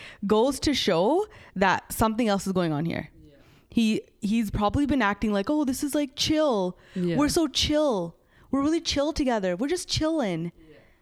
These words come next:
Speaker 1: And then she's probably just going along with it. And then he does shit like this.
Speaker 2: <laughs>
Speaker 1: He's convinced her that she's, like, crazy, probably.
Speaker 2: Yeah, probably. I don't know. There's, oh my God, this is, thing is, it's a mess. <laughs>
Speaker 1: And she says, "Oh, I'm starting to second guess things. His love and respect for me."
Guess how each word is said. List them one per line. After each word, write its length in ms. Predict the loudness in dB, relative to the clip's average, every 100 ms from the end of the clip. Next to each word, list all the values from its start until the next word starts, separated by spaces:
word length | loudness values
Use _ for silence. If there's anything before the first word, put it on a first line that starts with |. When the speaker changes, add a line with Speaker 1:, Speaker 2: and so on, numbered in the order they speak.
| _ _ _
Speaker 1:
And 100 | -2 0
then 100 | 0
she's 200 | -2 0
probably 200 | 0 0
just 120 | -2
going 240 | 0 0
along 280 | 0 2 2
with 120 | 2
it. 320 | 2 2 -2 -2
And 100 | 0
then 80 | 2
he 140 | 0
does 320 | 0 0 0 0
shit 160 | 0
like 200 | 0 0
this. 500 | 0 2 0 -2 -8 -18 -8
Speaker 2:
<laughs> 100 | -4 -4 -4 -8 -8 -2
Speaker 1:
He's 160 | 0 2
convinced 440 | 2 2 2 2 0
her 100 | 2
that 140 | 0
she's, 260 | 0 -2 0
like, 280 | 0 0 0
crazy, 600 | 0 2 0 -4 -6 -8
probably. 500 | -2 0 2 0 -2 -2
Speaker 2:
Yeah, 220 | -6 -10 -8
probably. 600 | -6 -4 -6 -6 -6 -4
I 160 | -2
don't 120 | -2
know. 80 | -2
There's, 260 | -2 -4 -6
oh 260 | -4 -2 -2
my 100 | -4
God, 180 | -6 -4
this 120 | -4
is, 120 | -6
thing 240 | -8 -4 -4
is, 140 | -4 -8 _ -20 -14 -8
it's 140 | -4
a 40 |
mess. 400 | 0 0 0 -4 -6
<laughs> 80 | -2
Speaker 1:
And 120 | 0
she 100 | 0 0
says, 200 | 0 0
"Oh, 240 | 2 2 2
I'm 160 | 0 0
starting 200 | 0 0
to 60 |
second 340 | 0 -2 -2 -2
guess 220 | -2 -2
things. 380 | -4 -4 -4 -4
His 200 | -4 -2
love 280 | 0 0 0
and 120 | -2
respect 440 | -4 -4 -4 -4 -6
for 140 | -6
me." 260 | -6 -10